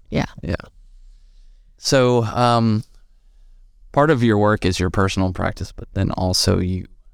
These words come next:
Speaker 2: teach, and I want to talk about education kind of in general. What would you say is the beginning of an art education?
Speaker 1: The beginning of an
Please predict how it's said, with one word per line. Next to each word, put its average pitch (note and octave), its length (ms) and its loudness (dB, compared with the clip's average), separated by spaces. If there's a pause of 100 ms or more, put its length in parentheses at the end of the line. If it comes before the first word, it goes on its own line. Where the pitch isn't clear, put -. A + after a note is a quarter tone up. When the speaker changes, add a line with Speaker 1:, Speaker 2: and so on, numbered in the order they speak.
(140)
Speaker 2:
teach, - 640 -2 (500)
and G2+ 260 2
I G2+ 40 0
want G2+ 160 2
to - 40 -4
talk F#2+ 140 0
about - 320 -4 (100)
education G2 720 0
kind G2+ 180 -2
of F#2+ 100 2
in F#2+ 120 0
general. G2 460 0 (1800)
What C3+ 180 2
would D#3+ 180 2
you C3+ 160 2
say G#2+ 440 2
is G2+ 120 2
the G#2 80 -2
beginning G2 720 2
of G2 140 -2
an G2 100 2
art F#2+ 300 0
education? - 720 -4 (3000)
Speaker 1:
The - 100 -16
beginning D#3 420 0
of D#3 80 0
an - 40 -12